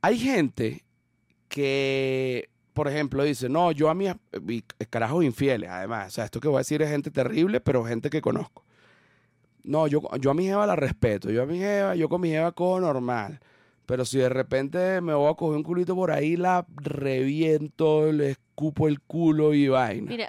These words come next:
Speaker 2: cuesta desarrollar un sexo desinhibido y experimental cuando estás profundamente preocupado todo el rato en que la otra persona no se siente que la estás ex-,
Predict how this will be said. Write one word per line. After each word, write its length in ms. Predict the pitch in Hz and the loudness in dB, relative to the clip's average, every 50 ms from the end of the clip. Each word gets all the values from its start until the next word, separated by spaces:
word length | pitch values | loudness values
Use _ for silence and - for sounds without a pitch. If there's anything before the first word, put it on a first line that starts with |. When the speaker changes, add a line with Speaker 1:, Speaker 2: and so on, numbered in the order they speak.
| - | -8
Speaker 2:
cuesta 320 | - - 247 247 - 330 311 | -6 -6 -6 -4 -4 -4 -4
desarrollar 560 | 302 277 - 233 226 226 233 269 277 247 220 | -2 -2 -4 -4 -4 -4 -4 -2 -4 -4 -4
un 80 | 226 220 | -6 -6
sexo 320 | - 240 226 - - 247 - | -6 -6 -6 -6 -6 -8 -6
desinhibido 840 | 214 220 226 214 - 220 208 196 208 226 247 247 220 202 196 190 - | -6 -6 -6 -6 -6 -10 -12 -10 -10 -10 -8 -6 -4 -4 -4 -4 -4
y 140 | - 220 220 | -6 -6 -4
experimental 760 | 202 185 - - - 196 190 190 190 196 196 196 196 240 233 208 | -4 -4 -6 -8 -10 -10 -8 -8 -8 -10 -8 -4 -4 -4 -4 -4
cuando 200 | - 196 190 196 | -6 -8 -8 -8
estás 240 | 185 - - 254 220 | -10 -8 -10 -10 -8
profundamente 600 | - 208 202 - 196 190 190 202 202 214 202 - | -10 -12 -12 -10 -10 -10 -10 -10 -10 -12 -12 -10
preocupado 580 | 254 240 - - 254 - - 208 196 196 202 | -10 -10 -8 -8 -6 -4 -2 -2 0 -2 -4
todo 180 | - 202 190 185 | -4 -6 -4 -4
el 120 | 190 196 | -4 -4
rato 260 | 208 214 190 175 - | -4 -4 -4 -4 -4
en 80 | 208 208 | -8 -8
que 120 | - 185 | -6 -8
la 200 | 175 170 165 165 | -6 -6 -6 -8
otra 160 | 165 160 - 190 | -8 -10 -10 -10
persona 400 | - 220 208 202 190 180 190 196 | -10 -12 -10 -10 -10 -10 -10 -10
no 100 | 180 175 | -12 -12
se 120 | - 180 | -14 -16
siente 340 | - - 196 175 165 - 196 | -16 -12 -12 -12 -12 -12 -12
que 140 | - 208 180 | -8 -6 -6
la 100 | 165 160 | -6 -8
estás 240 | - _ 160 160 | -10 _ -14 -14
ex-, 160 | 180 185 170 | -12 -14 -14